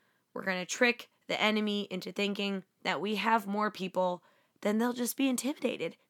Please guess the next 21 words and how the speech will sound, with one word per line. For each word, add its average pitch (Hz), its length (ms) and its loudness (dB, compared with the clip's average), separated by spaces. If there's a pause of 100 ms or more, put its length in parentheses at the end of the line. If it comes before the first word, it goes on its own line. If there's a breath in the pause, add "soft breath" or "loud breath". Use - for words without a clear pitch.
and 254 80 2
we 262 80 0
can 240 160 2
beat 254 220 0
them." - 240 -6 (920)
And 262 140 4
you 311 80 6
know 294 180 6
what? 285 360 4 (360)
It - 180 -2 (120)
actually 311 680 4 (200)
freaking 302 680 2 (260)
worked. - 760 4
<laughs> - 60 -20 (1800 loud breath)
They 320 160 4
just 311 340 2 (500 soft breath)
made 302 360 6
a 294 80 8
bunch 277 340 4
of 247 160 2
dummies 240 580 4